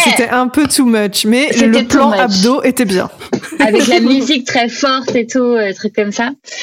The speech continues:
Speaker 2: Euh, ben moi, je vais me, me rallier à toi, Cécile. Je l'ai bien aimé, Denver. Euh, il était pas trop bête, un petit peu simple d'esprit par rapport à d'autres,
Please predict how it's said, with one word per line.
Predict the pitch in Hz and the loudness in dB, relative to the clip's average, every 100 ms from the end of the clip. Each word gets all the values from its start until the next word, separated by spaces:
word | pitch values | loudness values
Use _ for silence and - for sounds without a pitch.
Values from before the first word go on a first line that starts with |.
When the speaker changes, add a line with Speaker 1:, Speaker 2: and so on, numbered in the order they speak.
| - - | -6 -2
Speaker 2:
Euh, | 220 214 | 0 0
ben | 247 | 0
moi, | 254 311 | 0 0
je | 247 | -2
vais | 254 | -2
me, | 240 226 220 | 0 -2 -2
me | 214 | -2
rallier | 220 240 269 | -2 0 0
à | 254 | 0
toi, | 240 247 | 0 -2
Cécile. | 247 240 240 262 285 - | -2 -4 -4 -2 -2 -2
Je | 196 196 | -4 -2
l'ai | 202 196 | 0 0
bien | 190 214 | 0 -2
aimé, | 208 196 190 | -2 -4 -2
Denver. | 175 175 170 180 214 - _ - - - - | -2 -4 -2 -4 -4 -12 _ -20 -20 -10 -2
Euh, | 226 175 170 | 0 0 -2
il | 208 202 | -2 0
était | 208 214 254 | 0 0 -4
pas | 262 285 | -2 -4
trop | 285 - 247 | -4 -4 -4
bête, | 190 208 240 - - - _ _ _ _ _ - | -2 -4 -4 -10 -10 -10 _ _ _ _ _ -4
un | 269 381 | -2 -2
petit | 349 - 269 | -4 -4 0
peu | 302 | -2
simple | 285 294 240 240 | 0 -2 -2 -2
d'esprit | 208 220 - 247 240 | -2 -2 -2 -4 -2
par | 214 | -2
rapport | 185 180 185 | -2 -4 -4
à | 185 | -4
d'autres, | 190 285 269 | -2 -4 -6